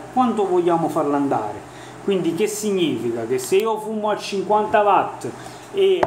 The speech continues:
metto che lo spunto iniziale per tot secondi, quindi due secondi, mi deve essere a sessanta, quindi parte a sessanta, un po' come, eh, la scelta iniziale, eh, la scelta per uno che viene dalle analogiche, tra un meccanico e un elettronico.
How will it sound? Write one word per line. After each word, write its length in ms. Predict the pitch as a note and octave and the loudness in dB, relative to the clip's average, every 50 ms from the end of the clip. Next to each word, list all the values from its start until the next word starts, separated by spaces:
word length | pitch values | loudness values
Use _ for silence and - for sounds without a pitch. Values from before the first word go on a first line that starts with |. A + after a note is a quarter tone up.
| D#3+ D#3 D#3+ | -2 -2 -2
metto 440 | F3+ G#3 G3+ - - - - D3+ | -2 -2 -2 -2 -4 -8 -8 -6
che 100 | C3+ C#3+ | -6 -4
lo 80 | C3+ C3+ | -6 -6
spunto 320 | C3+ - - G#3+ G#3+ G#3+ G#3+ | -8 -8 -6 -8 -6 -4 -4
iniziale 880 | G3+ F#3+ F#3 - - - A#3 G#3 F3+ D3 C3 B2+ B2+ - - - - - - - - | -4 -4 -4 -4 0 2 4 4 4 4 2 0 -2 -2 -4 -8 -12 -16 -18 -14 -2
per 600 | - G3 G#3 F#3+ - - C3 B2+ A2+ - - - - B2+ | 0 2 2 2 0 -4 -8 -8 -8 -10 -14 -16 -10 -2
tot 340 | - G3 - - - - | 0 0 0 0 -6 -8
secondi, 420 | G3 - G#3 F#3+ - F#3 D#3+ D3 C#3 | -4 -2 -2 2 2 2 0 0 -2
quindi 260 | D3+ E3+ E3+ D#3 C#3+ C#3 | -4 -4 -4 -6 -6 -4
due 180 | D#3 G3+ A3 G#3 | -2 -2 -2 -2
secondi, 560 | G#3 A3 G#3+ G3+ G3+ G3+ F3 D3 C#3 C3+ C3 | -2 -4 -4 -4 -2 -2 -2 -2 -4 -6 -8
mi 240 | C3+ D3 E3+ F#3 F3+ | -8 -6 -6 -4 0
deve 280 | F3 F#3+ G3+ G#3 G#3 | 0 2 2 2 0
essere 340 | - - - - E3+ D#3 E3+ | 0 -2 -8 -8 -8 -4 -4
a 60 | E3+ | -4
sessanta, 640 | - - - C4+ A#3+ - - - E3+ C3 B2+ D3 F#3+ | -4 -4 -4 -4 -4 -6 -2 -2 -2 -2 0 -2 -2
quindi 280 | F#3+ A3 G3+ F3 F3+ F#3+ - - - - | -2 -2 -2 -4 -4 -6 -8 -10 -10 -2
parte 360 | - B3 A3+ G#3+ - - G#3+ | 0 2 2 2 0 -2 -4
a 40 | F#3+ | -2
sessanta, 640 | - - - G3 - - - G#3+ D#3 B2+ B2 B2+ F#3+ | -2 -2 -4 -4 -4 0 0 0 0 0 0 -2 -4
un 100 | G3 - | -4 -2
po' 140 | C#4 C4+ | -6 -6
come, 320 | B3 A3+ A3+ G#3+ G#3+ G#3 G3 | -4 -4 -4 0 0 0 0
eh, 40 | - - - - - - - - | -2 -6 -12 -14 -16 -18 -16 -6
la 500 | - G3 G3 G3+ G3+ G#3 G#3 G3+ G3+ G3+ | -2 0 2 2 2 2 2 2 0 0
scelta 440 | - - - C4+ C4+ A#3 - - B3 | -2 -2 -4 -4 -6 -6 -4 -4 -4
iniziale, 680 | A#3 G#3+ G3+ F3+ - - - A#3 A3+ A3 A3 G#3 G#3 G#3 | -2 -2 -2 -4 -4 -6 0 2 4 4 4 4 4 2
eh, 300 | G#3 G3+ G3+ G3+ G3 G3+ - - F#3 F3+ F3 - - - - - | 0 0 0 -4 -6 -6 -8 -10 -10 -12 -12 -14 -16 -16 -14 -10
la 80 | F3+ - | -8 -8
scelta 480 | - - B3 A#3 - - - A3 G3 F#3 | -6 -8 -10 -10 -10 -2 2 2 2 2
per 260 | - - F#3+ F#3 F3 | 0 -2 -2 -2 0
uno 300 | G3+ A3+ A3+ A3+ G#3 F#3 | -2 0 0 0 0 2
che 220 | F#3+ F#3+ F#3 F#3 - D#3 E3+ E3+ D#3+ | 0 0 0 -2 -4 -8 -10 -10 -6
viene 200 | E3 F#3 F#3 F3 | -4 -4 -4 -2
dalle 240 | E3+ E3+ E3 E3 E3 | -2 -2 -2 0 0
analogiche, 640 | E3+ E3+ E3+ F3+ G3 G3+ F#3+ - C3 C#3+ D3 D3 | 0 0 2 2 2 0 0 -2 -4 -6 -6 -6
tra 160 | C#3+ D#3 D#3 | -2 0 0
un 100 | D#3 D#3 | -2 0
meccanico 560 | D#3+ D#3+ - - - G#3+ G#3 G3+ G3+ F#3+ F3 F3+ | -2 -6 -8 -2 0 0 2 2 0 0 0 -2
e 40 | |
un 140 | F3 E3+ E3+ | -2 -2 -2
elettronico. 720 | E3+ E3+ D#3+ E3 - - G#3 F#3 D3+ C3+ C3 C3 C3+ C#3 | -4 -4 -4 -6 -4 -2 -2 0 0 -2 -4 -4 -4 -6